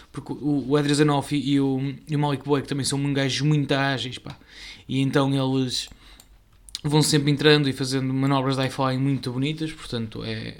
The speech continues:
é um bom combate, sendo que depois, eh, para, para fechar o combate e para dar a vitória à Chase University,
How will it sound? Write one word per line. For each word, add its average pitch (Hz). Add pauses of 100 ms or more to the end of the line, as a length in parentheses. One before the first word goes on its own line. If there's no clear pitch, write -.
é 165
um 156
bom 147
combate, 135 (320)
sendo 160
que 156
depois, 156
eh, 120 (160)
para, 123
para 131
fechar 131
o 127
combate 131
e 139
para 143
dar 143
a 143
vitória 139
à 143
Chase 151
University, 131